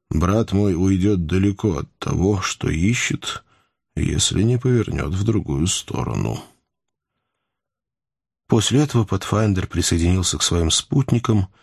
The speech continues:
и сообщил им результат своих расспросов. Он, казалось, доверял словам Араухеда, но почитал благоразумным принять некоторые предосторожности против человека, который ему нисколько не нравился.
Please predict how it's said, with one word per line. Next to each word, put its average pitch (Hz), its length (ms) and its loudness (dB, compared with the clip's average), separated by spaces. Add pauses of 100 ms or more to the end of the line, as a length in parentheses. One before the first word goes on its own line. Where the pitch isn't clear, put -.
(360)
и 143 80 4
сообщил 135 480 2
им 110 100 4
результат 87 500 0
своих 80 260 0
расспросов. - 920 -4 (600)
Он, 92 160 2
казалось, 92 420 0
доверял 104 480 2
словам 82 420 -2
Араухеда, 85 680 0 (420)
но 120 160 4
почитал 120 400 0
благоразумным 120 760 2
принять 123 520 2
некоторые 113 440 0
предосторожности 104 1080 -2
против - 380 -4
человека, 90 640 0 (340)
который 95 380 0
ему 90 220 2
нисколько - 680 -2
не - 120 -2
нравился. - 800 -4